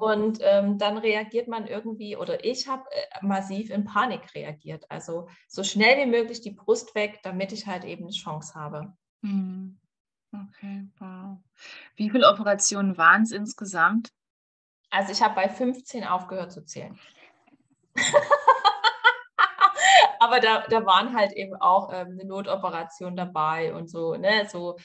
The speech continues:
Speaker 1: dann auch so kosmetische Sachen nochmal, um was anzupassen. Genau, aber ja, das, äh, w-, war halt das Leben.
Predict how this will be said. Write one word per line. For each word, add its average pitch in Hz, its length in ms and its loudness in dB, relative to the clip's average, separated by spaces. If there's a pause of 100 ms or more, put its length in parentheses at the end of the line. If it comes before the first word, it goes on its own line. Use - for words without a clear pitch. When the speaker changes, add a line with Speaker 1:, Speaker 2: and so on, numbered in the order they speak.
(120)
Speaker 1:
dann 208 180 -4
auch 185 180 2
so 180 460 0
kosmetische 180 920 -4
Sachen 190 360 -2
nochmal, 180 420 0
um 175 80 -10
was 180 180 -8
anzupassen. 165 920 -10 (360)
Genau, 156 540 -2
aber 180 360 -4 (1000)
ja, 202 460 2 (140)
das, 220 220 0
äh, - 160 -16 (120)
w-, 214 340 -12
war 220 240 8
halt 233 280 0 (120)
das 202 140 -12
Leben. 151 360 -8